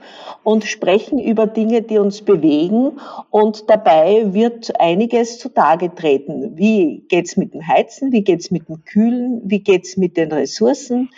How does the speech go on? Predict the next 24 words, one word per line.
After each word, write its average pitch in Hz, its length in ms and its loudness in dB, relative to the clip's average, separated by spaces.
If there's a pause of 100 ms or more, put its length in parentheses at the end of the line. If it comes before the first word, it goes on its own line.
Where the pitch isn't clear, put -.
(260)
Das 190 200 -2
ist 214 180 0
in 196 120 0
der 190 100 -2
Stadt 175 320 2
ein 165 220 -2
Thema. 202 420 0
Wie 196 240 0 (120)
gedeihen 190 540 2
die 185 140 -4
Karotten? 147 580 -2
Und 202 240 0
dann 185 200 -2
beiden, 202 500 0 (100)
bei 175 400 0
hat 190 220 -8
man 185 180 -4
viele 294 340 0
Ideen, 202 580 0 (640)
die 214 340 0 (340)
das 196 260 -6
Klima 208 380 2
unterstützen 175 680 -8
werden. - 300 -2